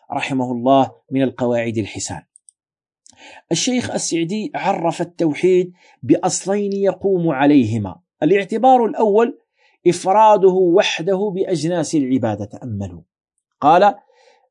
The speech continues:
"إفراده وحده"، والثاني قال: "وإفرادها". إفراده وحده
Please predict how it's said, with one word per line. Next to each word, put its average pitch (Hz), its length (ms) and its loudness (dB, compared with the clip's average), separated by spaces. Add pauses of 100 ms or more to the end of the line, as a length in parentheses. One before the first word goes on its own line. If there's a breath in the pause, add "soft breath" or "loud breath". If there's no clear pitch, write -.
(180)
"إفراده 190 560 2
وحده"، 165 920 0 (640)
والثاني 202 640 -2
قال: 208 320 2
"وإفرادها". 175 1300 4 (1200)
إفراده 226 500 4
وحده 208 840 4